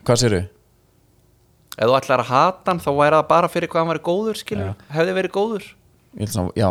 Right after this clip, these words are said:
Speaker 1: vandamál Everton er kannski ekki beint hann, sko. Það er eitthvað dýpra, sko. Það er eitthvað mikið, mikið að það, sko.
Speaker 2: Já, s-, já, sennilega.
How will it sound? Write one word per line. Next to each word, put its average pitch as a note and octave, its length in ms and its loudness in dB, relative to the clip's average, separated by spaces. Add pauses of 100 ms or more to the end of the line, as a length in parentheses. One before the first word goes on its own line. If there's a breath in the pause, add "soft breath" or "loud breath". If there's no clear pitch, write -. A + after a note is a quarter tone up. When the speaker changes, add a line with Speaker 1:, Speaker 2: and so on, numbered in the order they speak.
Speaker 1:
vandamál G#2+ 460 0
Everton A#2 340 -2
er G#2+ 60 -2
kannski A2+ 180 -2
ekki A2+ 160 -6
beint A2+ 240 -2
hann, A2+ 220 0
sko. - 260 -10 (580)
Það F#2 60 -4
er F#2+ 100 0
eitthvað G#2+ 140 0
dýpra, G2+ 220 -2
sko. - 100 -18 (220)
Það F2 160 0
er F2+ 80 0
eitthvað F#2+ 180 -2
mikið, A2 300 -2
mikið G#2+ 300 0
að F#2+ 100 0
það, G2 60 -2
sko. G2+ 100 -2
Speaker 2:
Já, F#2 460 -2 (260)
s-, - 200 -20 (360)
já, G2+ 160 -6 (240)
sennilega. F#2 440 -14